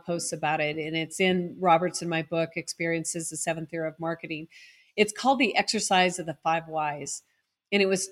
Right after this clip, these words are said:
Toyota that really put this into play from a production standpoint to get to root cause, but it's easily adaptable to anything that marketers and executives do. And it's also a great way to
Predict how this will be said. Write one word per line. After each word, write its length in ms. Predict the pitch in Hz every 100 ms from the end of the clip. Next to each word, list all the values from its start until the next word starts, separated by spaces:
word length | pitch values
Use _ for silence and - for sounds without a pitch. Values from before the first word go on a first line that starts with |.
| -
Toyota 540 | - 208 226 240 220 180
that 200 | 165 180
really 280 | 185 190
put 280 | 180 - 190
this 200 | 185 175
into 340 | - 190 185 175
play 640 | - 180 170 165 160 160 _ _ _
from 240 | - 185 180
a 260 | - 180 165
production 720 | - 185 226 220 220 196 180
standpoint 760 | - 175 165 160 - 156 143
to 80 | -
get 220 | 175 202 202
to 120 | 185
root 260 | 180 175
cause, 540 | - 170 151 147 151 - _ _ _
but 120 | 214 208
it's 180 | 196 - _
easily 540 | 262 302 269 214 202
adaptable 800 | 175 170 151 165 180 156 151 151
to 200 | 151 196 185
anything 420 | 190 180 180 170
that 160 | 151
marketers 460 | 165 165 165 170 160
and 120 | 160
executives 560 | 160 160 160 170 160 -
do. 340 | 170 165 156 - - _ _
And 140 | 214 214
it's 160 | 202
also 460 | - 254 320 294 214
a 60 | 190
great 280 | 190 196
way 140 | 190 185
to 140 | 170